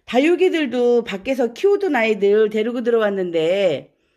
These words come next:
집이 따뜻하면 보일러를 빵빵 돌리면 이 아이들이 욱자라고 너무 힘이 없어요. 그래서 저희는 보일러를 거실에는 돌리지 않고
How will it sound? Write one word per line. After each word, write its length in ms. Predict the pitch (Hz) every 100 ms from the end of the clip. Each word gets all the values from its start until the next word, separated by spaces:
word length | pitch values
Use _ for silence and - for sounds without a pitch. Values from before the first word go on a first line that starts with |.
| _ _ _ _ _
집이 360 | - 254 294 294
따뜻하면 1200 | 381 453 349 359 294 233 208 233 220 165 143 - _ _ _ _ _ _ _ _
보일러를 540 | - 277 302 285 277 277
빵빵 500 | 392 381 370 349 320
돌리면 760 | 240 233 254 370 240 147 - _ _ _ _ _ -
이 160 | 247
아이들이 380 | 302 311 269 262
욱자라고 1160 | 240 269 - 381 330 247 262 269 269 226 - -
너무 340 | 185 247 277
힘이 300 | 302 466 494
없어요. 440 | 453 277 285 226 202
그래서 300 | 208 208 208
저희는 840 | 196 190 196 180 185 214 165 156 - _ _
보일러를 680 | - 254 294 285 254 226 226
거실에는 800 | - 170 175 233 226 196 190 165
돌리지 440 | 214 254 247 - 202
않고 840 | 160 170 170 165 190 190 180 -